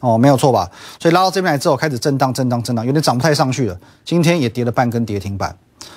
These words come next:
哦，更何况因为它的这个焦点嘛，它是上半年的焦点，所以量很大。你可以发现现在动辄哦，二十万张、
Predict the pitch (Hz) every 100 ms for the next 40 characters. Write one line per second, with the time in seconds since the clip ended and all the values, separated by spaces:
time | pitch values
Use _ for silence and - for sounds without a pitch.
0 | - - 131 233 185 170 196 180 190 165
1 | 180 143 - _ _ _ - _ 180 160
2 | 156 175 165 101 90 90 165 170 170 143
3 | 123 120 123 120 101 101 - - 277 139
4 | 107 95 156 - _ _ _ _ - 175
5 | 247 208 220 208 220 - 220 147 117 110
6 | 101 92 _ _ _ _ - 180 - 131
7 | 127 113 107